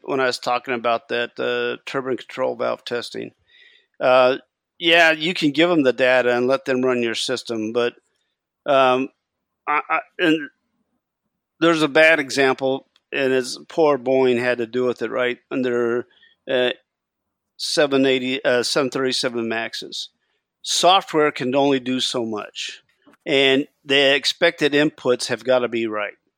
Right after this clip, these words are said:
If the inputs change on that process that go outside the boundaries of that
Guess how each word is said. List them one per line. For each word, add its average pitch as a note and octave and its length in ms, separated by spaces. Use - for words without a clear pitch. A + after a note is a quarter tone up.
If C#3 200
the C#3+ 140
inputs E3+ 480
change D3+ 680
on B2+ 120
that B2+ 200
process B2 600
that A#2+ 120
go B2+ 200
outside B2 420
the A#2 80
boundaries A#2+ 560
of A2+ 100
that A2+ 220